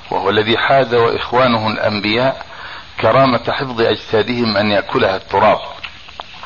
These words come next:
ولا بد وأن يكون صلى الله عليه وسلم قد فاق إخوانه النبيين بوجه من وجوه الإكرام بتفوقه في المنزلة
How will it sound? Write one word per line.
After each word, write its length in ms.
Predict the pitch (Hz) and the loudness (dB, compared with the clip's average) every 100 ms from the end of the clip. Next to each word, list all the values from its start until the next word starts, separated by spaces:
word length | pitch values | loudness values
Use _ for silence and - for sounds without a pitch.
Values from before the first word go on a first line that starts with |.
| - - - - - - - - | -14 -14 -14 -16 -12 -10 -8 0
ولا 220 | 104 117 | 2 4
بد 240 | 123 156 | 2 2
وأن 300 | 151 143 135 | 4 4 4
يكون 460 | 131 - 156 139 120 | 2 0 0 2 2
صلى 260 | - 117 110 | 0 0 2
الله 340 | 113 131 110 | 4 4 4
عليه 260 | 104 101 98 | 4 4 0
وسلم 540 | 92 131 120 107 101 - - - - - - | 0 0 2 2 0 -12 -14 -12 -12 -12 -2
قد 140 | 113 | -2
فاق 760 | - - 143 135 - 104 117 - - - - | -2 2 4 4 2 4 4 0 -6 -14 -8
إخوانه 540 | - - 127 120 110 | -6 2 2 4 2
النبيين 800 | 110 104 95 98 104 123 107 - - - - - - | 0 0 -2 -4 0 0 0 -4 -12 -16 -16 -14 -4
بوجه 440 | 107 131 143 123 | 2 2 2 -2
من 220 | 117 110 | 0 0
وجوه 360 | 104 104 110 110 | 0 0 0 -2
الإكرام 600 | 101 98 107 117 110 104 - - - - - - 101 | -2 -6 0 4 4 0 -6 -20 -18 -16 -16 -12 -4
بتفوقه 920 | 110 - - 120 139 156 143 131 120 | -2 -2 0 2 2 0 -2 0 -2
في 60 | 120 | 0
المنزلة 580 | 110 107 107 110 123 | 2 2 2 2 2